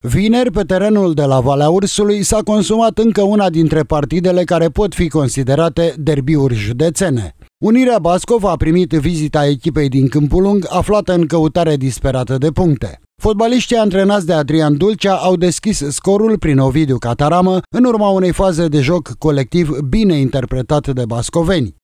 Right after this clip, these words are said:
Câmpulungeni au reușit să egaleze din lovitură de pedeapsă executată de Bogdan Marinescu. Finalul jocului a adus un deznodământ nefericit pentru mușceleni,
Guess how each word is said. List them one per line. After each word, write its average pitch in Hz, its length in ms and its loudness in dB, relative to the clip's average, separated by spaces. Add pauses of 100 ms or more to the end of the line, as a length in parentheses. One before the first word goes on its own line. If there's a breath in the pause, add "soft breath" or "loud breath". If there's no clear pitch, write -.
(240)
Câmpulungeni 240 580 0
au 233 120 2
reușit 214 340 0
să 214 120 -2
egaleze 185 540 2
din 180 180 2
lovitură 151 480 0
de 135 100 -2
pedeapsă 165 640 0
executată 147 720 -2
de 135 120 -2
Bogdan 127 380 0
Marinescu. 151 720 0 (180)
Finalul 190 520 2
jocului 226 520 2
a 185 80 0
adus 185 340 2
un 175 300 2
deznodământ 165 720 0
nefericit 156 680 0
pentru 127 280 -2
mușceleni, 165 580 0